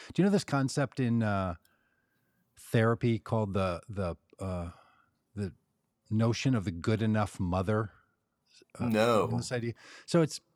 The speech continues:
Speaker 1: a bunch of studies and stuff were done on, like, what, what makes a good mom,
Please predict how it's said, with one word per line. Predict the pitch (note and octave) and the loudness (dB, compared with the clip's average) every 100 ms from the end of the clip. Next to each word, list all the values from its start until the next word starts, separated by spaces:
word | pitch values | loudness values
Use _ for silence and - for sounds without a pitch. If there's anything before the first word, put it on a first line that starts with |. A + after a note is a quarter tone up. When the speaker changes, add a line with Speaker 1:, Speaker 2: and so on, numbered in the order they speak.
| _ - | _ -12
Speaker 1:
a | C#3 | -4
bunch | C3+ F#3 | 0 0
of | E3 | -2
studies | - B2+ A#2+ A2 | 0 0 2 0
and | A#2 | -2
stuff | - A#2+ - | -2 -2 -2
were | A2 | -2
done | A2 A2 | 0 0
on, | G#2+ | 0
like, | G#2 F2+ | -2 0
what, | B2+ C3+ | 0 0
what | B2 D#3+ D3 | -2 -2 0
makes | C3+ A#2 - - _ | -2 -2 -8 -12 _
a | G#2+ | -8
good | F#2+ F2 G#2 E2+ | -6 0 0 0
mom, | E2+ D#2+ D2 C#2 C#2+ | -4 -4 -4 -8 -12